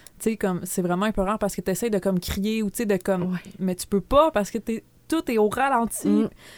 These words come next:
Speaker 1: Puis même quand tu commences à, comme, te dépogner de ça, même après, moi, je suis toujours toute
Speaker 2: C'est un
Speaker 1: engourdie.
Speaker 2: petit peu long, ouais, c'est ça. Ah.
Speaker 1: Puis là, euh, en tout cas, tu sais, j'ai développé plein de trucs à travers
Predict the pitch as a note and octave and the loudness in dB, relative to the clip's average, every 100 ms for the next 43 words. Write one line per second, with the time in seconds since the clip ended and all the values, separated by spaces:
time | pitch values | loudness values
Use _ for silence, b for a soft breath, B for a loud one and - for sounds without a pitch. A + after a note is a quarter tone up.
0 | b - A3+ C4 A3+ F#3+ - G3+ A3 A3 | b -2 0 2 0 0 0 0 0 0
1 | F#3+ F#3+ F3+ F#3 F3 F#3 F#3+ G#3 F#3+ F3 | 0 0 0 0 0 0 0 0 -2 -2
2 | - A3 B3 F#3+ A3+ G#3 - A3+ - F#3+ | -4 -4 -2 0 0 0 0 -4 -6 0
3 | F#3+ G#3+ - G#3+ A3+ B3 - A3 G3 F#3+ | 0 0 -4 -6 -4 2 8 8 8 4
4 | G3+ C4+ A#3 A#3 A3+ A#3+ A3+ A#3 A#3 A3+ | 8 10 10 10 10 8 8 6 6 4
5 | - A3+ - B3 A#3 - A#3 A3 - - | 2 4 4 4 4 4 4 4 -4 -2
6 | G3 F#3+ G3+ G3 F3 D#3+ F3 F3 G3 F#3 | 2 6 8 6 6 0 -2 -2 -4 -2
7 | G3+ - E3 F3 F3+ F#3 G3+ - G#3+ G3+ | -6 -4 -2 0 0 0 -2 2 2 2
8 | - A3 - - _ - G3 - F#3+ F#3 | -2 -6 -6 -20 _ -6 -6 -2 0 2
9 | F#3+ G3 F#3 | 4 2 0